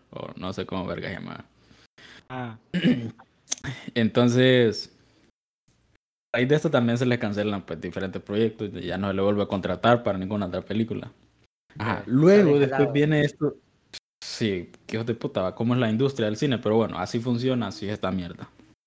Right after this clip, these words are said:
Speaker 2: Mm. Dale,
Speaker 1: Eh,
Speaker 2: dale.
Speaker 1: luego viene, pues, eh, se, como que revelan unos au-, unos audios donde es, eh,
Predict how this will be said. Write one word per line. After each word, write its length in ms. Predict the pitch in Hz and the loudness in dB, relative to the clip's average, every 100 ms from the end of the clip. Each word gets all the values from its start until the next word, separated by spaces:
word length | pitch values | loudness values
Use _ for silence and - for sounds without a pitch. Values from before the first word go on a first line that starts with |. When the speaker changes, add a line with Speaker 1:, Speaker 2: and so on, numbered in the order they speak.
| _ | _
Speaker 2:
Mm. 160 | 220 220 220 - - - - _ _ - | -6 -6 -6 -16 -20 -20 -20 _ _ -6
Dale, 240 | 165 113 117 | 0 0 0
Speaker 1:
Eh, 180 | 107 | 0
Speaker 2:
dale. 140 | 101 95 117 - - - _ _ _ _ _ _ _ _ _ _ _ _ _ - | 0 -4 -12 -18 -20 -20 _ _ _ _ _ _ _ _ _ _ _ _ _ 10
Speaker 1:
luego 180 | 180 | 12
viene, 380 | 185 139 120 147 - - - _ _ _ _ _ | 12 10 6 2 -2 -16 -20 _ _ _ _ _
pues, 340 | 120 117 - | 2 2 0
eh, 420 | - - - - - | -8 -10 -14 -14 -14
se, 180 | - - - - - _ | -16 -18 -20 -20 -20 _
como 220 | 104 98 | -6 -4
que 120 | 110 | -2
revelan 400 | 95 90 98 110 110 | -2 0 0 0 0
unos 80 | 98 | 2
au-, 220 | 110 120 | 0 0
unos 220 | 101 104 104 | -2 -4 2
audios 520 | 110 101 - 107 - _ _ - - _ _ - - - | 2 2 -2 -10 -12 _ _ -20 -20 _ _ -20 -20 -10
donde 360 | 113 98 98 95 | -8 -4 -2 -2
es, 320 | 92 - - - - _ _ | -6 -12 -16 -20 -20 _ _
eh, 60 | - | -18